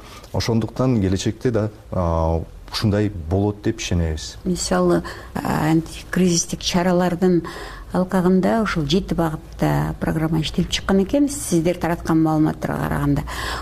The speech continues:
Speaker 2: Ошонун баардыгын ишке ашырууга экономикалык мүмкүнчүлүк жетип атабы? Кудурет кандай өкмөттө?
Speaker 1: Кудайга шүгүр, өкмөттүн алы бар. Каражат жагынан,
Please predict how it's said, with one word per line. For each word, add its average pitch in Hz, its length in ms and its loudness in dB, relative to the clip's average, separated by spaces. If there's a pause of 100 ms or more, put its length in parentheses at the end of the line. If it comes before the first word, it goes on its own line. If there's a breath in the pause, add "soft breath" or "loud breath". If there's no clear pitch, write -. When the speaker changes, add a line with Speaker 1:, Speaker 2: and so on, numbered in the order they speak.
(120 loud breath)
Speaker 2:
Ошонун 208 400 4
баардыгын 190 720 4
ишке 175 320 0
ашырууга 175 640 2
экономикалык 175 760 2
мүмкүнчүлүк 170 500 0
жетип 165 300 2
атабы? 165 380 0 (300 loud breath)
Кудурет 190 360 0
кандай 190 380 4
өкмөттө? - 500 -6 (460)
Speaker 1:
Кудайга 135 340 2
шүгүр, 104 460 2 (260)
өкмөттүн 117 800 0 (720)
алы 113 300 -2 (220)
бар. 92 260 -2 (280)
Каражат 110 480 0
жагынан, 95 480 0